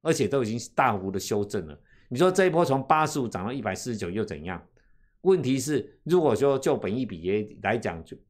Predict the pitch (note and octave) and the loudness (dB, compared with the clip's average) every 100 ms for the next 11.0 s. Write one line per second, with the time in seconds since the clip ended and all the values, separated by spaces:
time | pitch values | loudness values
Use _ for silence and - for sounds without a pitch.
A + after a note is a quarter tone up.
0 | - A2 G2 D#3 B2+ A#2 B2+ G2 F#2+ E2 | -14 -6 -2 2 2 2 -4 -4 -10 -12
1 | - F#2 G2+ F2 - _ - C3 B2+ C#3 | -6 -4 -4 -6 -10 _ -4 0 0 0
2 | B2+ F#2+ G2+ A2+ G#2+ F#2+ F2 - A2 A2+ | -2 -2 -4 -2 -2 -4 -4 -4 -4 -2
3 | G2 - F2+ F2+ E2 G2 D#2+ C#2+ D2 D2+ | -4 -4 -6 -6 -10 -10 -10 -12 -16 -20
4 | _ _ _ _ _ - D3 A#2 B2 A#2 | _ _ _ _ _ -6 -4 0 0 0
5 | A2+ - F#2+ F#2+ G#2 A2 G2+ D2+ D2 D#2+ | -2 -6 -10 -8 -6 -6 -8 -14 -14 -14
6 | - C#2 D2 - _ _ _ _ - - | -14 -16 -20 -20 _ _ _ _ -10 -2
7 | D#3 D3 B2+ - B2+ B2 A2 G#2 G#2 A2 | 2 2 2 -2 0 0 2 -2 -4 -6
8 | G#2+ D#2+ D#2 E2+ F2 - - - _ A#2+ | -4 -6 -8 -10 -12 -14 -20 -20 _ 2
9 | A#2+ F3+ D#3+ D#3 D#3+ D3+ E3 C#3+ C#3+ D3 | 4 4 4 4 2 2 2 4 2 2
10 | D#3 A2+ C#3 F#2 F#2 C3+ G#2 - F2 | 2 4 2 0 0 0 0 -2 -4